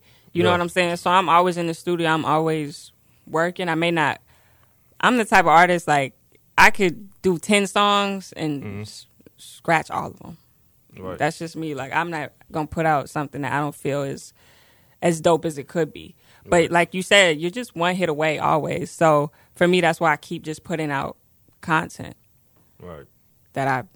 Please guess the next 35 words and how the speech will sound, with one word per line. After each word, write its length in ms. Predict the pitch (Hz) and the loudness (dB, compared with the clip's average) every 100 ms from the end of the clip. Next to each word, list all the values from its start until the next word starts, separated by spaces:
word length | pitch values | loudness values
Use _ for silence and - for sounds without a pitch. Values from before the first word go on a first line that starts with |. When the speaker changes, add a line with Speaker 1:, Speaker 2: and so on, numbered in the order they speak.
| - | -12
Speaker 1:
believe 320 | 175 165 160 | -6 -4 -2
in. 140 | 139 135 | -4 -4
But 100 | 156 | 0
yeah, 160 | 165 | 2
I 40 | 175 | 4
definitely 360 | 185 190 190 | 2 0 -4
think 240 | 170 170 143 | -2 -2 0
next 220 | 160 147 | -2 -4
project, 480 | - 165 156 156 147 | -2 0 0 -2 -4
I'm 80 | 175 | -4
gonna 100 | 180 | -2
do 180 | 170 160 | -2 -2
an 100 | - | -4
E 80 | 156 | -10
P, 380 | - 143 143 _ _ _ - | -10 -10 -10 _ _ _ -8
um, 440 | 160 147 139 175 - _ _ _ _ _ - | -6 -4 -6 -10 -14 _ _ _ _ _ -14
and 140 | - 160 | -10 -6
keep 180 | 202 | -4
doing 200 | 160 175 156 | -2 0 0
visuals. 340 | 175 165 165 | 0 0 0
I'm 140 | 156 196 | 2 2
big 120 | 214 | 2
on 180 | 196 156 | 0 0
visuals 520 | 165 160 147 135 143 | -2 -4 -8 -12 -12
'cause 380 | - 156 147 - | -6 -6 -6 -12
Speaker 2:
Mm-hmm. 300 | 95 90 90 - | -14 -12 -12 2
Speaker 1:
I'm 180 | 196 226 | 6 6
the 80 | 214 | 6
type 220 | 226 202 | 6 6
of 100 | 196 | 6
person 320 | 226 202 190 | 4 4 4
I 80 | 190 | 4
like 180 | 220 202 | 4 -2
to 80 | - | -10
see, 420 | - 170 151 - | -16 -14 -14 -16